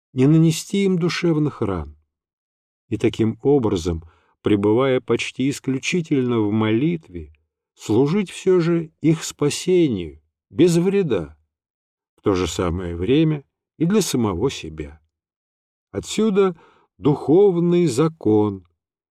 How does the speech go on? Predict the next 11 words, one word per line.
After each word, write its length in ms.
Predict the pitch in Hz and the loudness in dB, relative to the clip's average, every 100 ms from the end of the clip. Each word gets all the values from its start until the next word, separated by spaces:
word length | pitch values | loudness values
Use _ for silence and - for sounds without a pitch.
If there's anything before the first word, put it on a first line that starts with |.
| _ _ | _ _
или 480 | 107 120 127 123 135 _ | 2 4 4 4 0 _
уподобиться 840 | 117 110 98 131 160 143 - 107 | -4 -2 0 0 -2 -4 -10 -14
пророкам 800 | 87 95 87 107 175 160 156 76 | -8 -4 -2 0 -2 -2 -6 -6
и 60 | 80 | -10
апостолам, 960 | 73 - 151 175 - - 151 73 143 _ _ _ _ _ | -12 -4 -2 -2 -4 -6 -6 -6 -12 _ _ _ _ _
и, 80 | 170 | -2
проповедуя, 1040 | 165 185 170 151 127 190 170 170 165 156 | 2 0 2 2 4 2 2 2 2 2
не 140 | 139 | 0
бояться 760 | 143 143 156 190 - - 147 139 | 0 2 2 0 -6 -4 -2 0
ни 160 | 147 | 0
неприязни, 1080 | 214 165 110 90 90 147 185 170 135 147 139 | 2 2 0 -6 -4 -2 0 0 -2 -8 -8